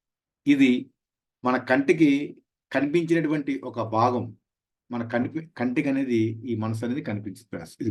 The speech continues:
గుర్తుపెట్టుకోండి. మిమ్మల్ని నన్ను ఒకటి అడుగుతాను చూడండి, మీకు మనసు ఉందా అని అంటే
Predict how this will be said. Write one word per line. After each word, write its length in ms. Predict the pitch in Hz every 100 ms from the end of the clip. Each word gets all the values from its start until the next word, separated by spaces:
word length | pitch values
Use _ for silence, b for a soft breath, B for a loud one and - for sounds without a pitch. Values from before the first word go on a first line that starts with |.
| 110
గుర్తుపెట్టుకోండి. 560 | 110 113 110 - - _ _ _ _ _ _ _ _ _ _ _ _ _ _ _ _ _ 156
మిమ్మల్ని 240 | 165 175
నన్ను 120 | 165
ఒకటి 120 | 143 131
అడుగుతాను 300 | 127 127 120
చూడండి, 280 | 113 92 80 - _ _ _ _ _ _ _ _ _ _ _ _ _ _ _ _ _ -
మీకు 220 | 165 156 151 147 _ _ _ _ 123 113
మనసు 240 | 156 165 165
ఉందా 180 | 160 170
అని 80 | 147
అంటే 180 | 139